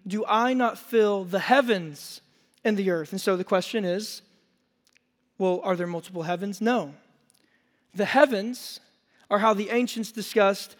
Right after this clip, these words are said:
what we call outer space or the universe. And so God is saying that he fills our entire planet, which is so large and moving at such a high speed we don't even feel it. That's how big our planet is, and yet it is so,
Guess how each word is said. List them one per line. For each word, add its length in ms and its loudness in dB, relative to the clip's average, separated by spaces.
what 140 -2
we 140 0
call 260 2
outer 260 -4
space 600 -6
or 120 4
the 120 0
universe. 600 -4
And 100 0
so 220 6
God 320 8
is 100 0
saying 540 2
that 100 2
he 160 6
fills 460 2
our 320 6
entire 600 2
planet, 760 -4
which 160 -4
is 100 0
so 200 4
large 840 0
and 140 4
moving 220 4
at 80 -2
such 180 2
a 60 2
high 160 2
speed 280 -2
we 100 -2
don't 120 0
even 140 -4
feel 340 -4
it. 100 -6
That's 180 -2
how 120 2
big 420 -2
our 140 -2
planet 380 -4
is, 200 0
and 120 -4
yet 100 0
it 140 -8
is 100 -10
so, 540 -4